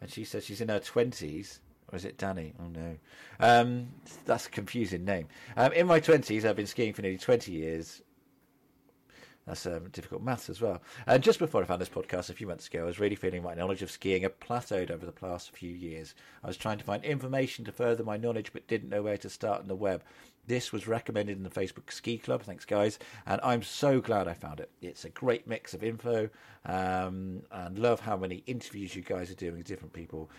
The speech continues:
And it's lighthearted and a bit sarcastic at the time. Absolutely, it's not. Um, it's great, perfect for listening to when cooking dinner and driving.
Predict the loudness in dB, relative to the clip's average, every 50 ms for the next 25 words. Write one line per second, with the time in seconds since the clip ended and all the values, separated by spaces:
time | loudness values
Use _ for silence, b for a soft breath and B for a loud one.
0 | B B -12 -10 -10 -4 2 2 2 2 2 -2 -4 -4 -4 -6 -6 -8 -8 -8
1 | -8 -10 -10 -12 -12 -14 -16 -10 -8 -8 -8 -8 -12 _ -8 -6 -6 -6 -4 -8
2 | -10 -12 -12 -14 -14 -12 -10 -8 -8 -8 -10 -8 _ -10 -10 -8 -10 -8 -10 -8
3 | -10 -12 -12 -10 -4 -2 -2 -2 -2 -6 B B B -12 -12 -4 B 4 4 4
4 | 2 -2 -4 _ -2 -2 0 -4 0 6 6 6 6 6 0 _ 4 4 6 6
5 | 2 -2 -2 -4 -4 -4 -4 -8 -8 -8 -8 -6 -4 -2 -2 -2 0 0 -2 -2
6 | 0 -2 -2 -2 -2 -4 -4 0 2 2 2 2 0 0 -2 -4 -4 -4 0 4
7 | 6 6 6 6 6 4 4 2 2 -2